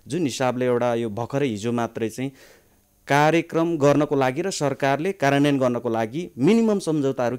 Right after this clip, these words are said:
के हुनुपर्छ भन्ने खालको चाहिँ यो अहिलेको अवस्थामा तयार भइसकेको अवस्था छ।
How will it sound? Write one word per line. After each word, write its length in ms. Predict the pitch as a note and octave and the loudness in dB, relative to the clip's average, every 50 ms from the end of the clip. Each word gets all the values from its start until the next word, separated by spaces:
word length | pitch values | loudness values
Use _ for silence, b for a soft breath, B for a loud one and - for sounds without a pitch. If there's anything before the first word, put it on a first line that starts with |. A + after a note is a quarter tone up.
| - | -6
के 100 | - F3+ | -6 -4
हुनुपर्छ 440 | F3 C#3+ C3 C3+ C3 C3 C3 - - | -2 -2 -2 -2 -2 -4 -6 -4 -4
भन्ने 320 | A2 F#2+ G2+ G#2 A#2+ D3 D3+ | -8 -8 -6 -2 0 0 0
खालको 300 | D3 C#3+ C3+ A2+ C3 A#2 | 0 -2 -2 -2 -4 -6
चाहिँ 180 | C3 C3 B2 | -4 -4 -4
यो 120 | A#2+ B2 A#2 | -2 -2 -4
अहिलेको 400 | - - C3 A#2+ A2+ A2 A#2+ A2 | -2 -2 -4 -4 -4 -4 -4 -6
अवस्थामा 360 | G#2+ G#2+ - - G#2+ A2 A2+ | -6 -6 -10 -10 -10 -10 -10
तयार 240 | - A2 G#2+ G#2+ G#2+ | -8 -8 -8 -8 -8
भइसकेको 360 | G#2 G#2 - A2 G#2+ G2 A#2 | -8 -10 -8 -8 -8 -6 -6
अवस्था 260 | B2+ D3 D3 F#3 E3+ | -6 -6 -2 -4 -2
छ। 100 | D3+ | -2